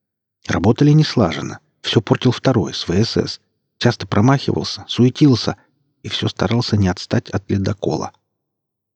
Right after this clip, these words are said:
Очередной пес повалился на асфальт, задергал в конвульсиях лапами, жалобно взахлеб завыл.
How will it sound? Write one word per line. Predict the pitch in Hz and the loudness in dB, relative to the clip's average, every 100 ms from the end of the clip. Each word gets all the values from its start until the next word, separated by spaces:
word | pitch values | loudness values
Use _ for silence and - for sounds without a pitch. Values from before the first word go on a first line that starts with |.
| _ | _
Очередной | - - 90 104 127 | -6 -2 2 6 4
пес | - 143 147 - | 4 2 2 -2
повалился | - 87 95 101 98 92 | -4 0 2 0 0 0
на | 98 | 0
асфальт, | 95 - 139 - _ _ _ | 0 0 -2 -2 _ _ _
задергал | 90 98 110 143 120 | -4 0 4 4 4
в | 110 | 0
конвульсиях | - 113 117 123 - 107 110 | 2 4 4 2 2 2 4
лапами, | 120 - 117 101 - - | 2 4 4 2 -2 -4
жалобно | 92 123 117 120 | 2 4 4 2
взахлеб | 98 90 107 - 117 80 | 0 0 0 2 2 2
завыл. | 95 120 113 | 2 2 2